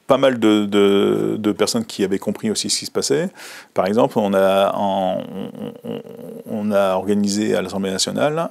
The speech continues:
un colloque qui s'appelait Après Alsam à qui le tour ? Donc pour sensibiliser les députés à la nécessité de changer la loi française pour protéger les entreprises françaises. L'idée étant de dire,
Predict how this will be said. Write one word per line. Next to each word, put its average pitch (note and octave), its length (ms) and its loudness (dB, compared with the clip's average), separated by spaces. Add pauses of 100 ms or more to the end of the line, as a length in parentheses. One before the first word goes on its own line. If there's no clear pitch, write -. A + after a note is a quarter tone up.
un G2+ 520 -2
colloque G#2+ 260 -2
qui - 60 -6
s'appelait - 260 2
Après G#2+ 180 0
Alsam G#2+ 300 0
à G#2+ 40 -6
qui G#2 100 -10
le F#2+ 60 -8
tour ? - 280 -6 (440)
Donc F#2+ 180 -8
pour - 160 -8
sensibiliser G#2+ 380 -2
les G2 80 0
députés F#2+ 400 -4
à - 60 -4
la G2+ 80 -2
nécessité G2+ 460 -4
de A#2 80 -4
changer A2 280 -4
la G#2+ 120 0
loi G2+ 160 -2
française - 440 -6 (560)
pour A#2+ 480 2
protéger G#2+ 360 0
les A#2+ 60 0
entreprises A2+ 320 -4
françaises. - 360 -6 (600)
L'idée A2+ 300 4
étant G#2+ 220 2
de G2 140 2
dire, C#3 420 0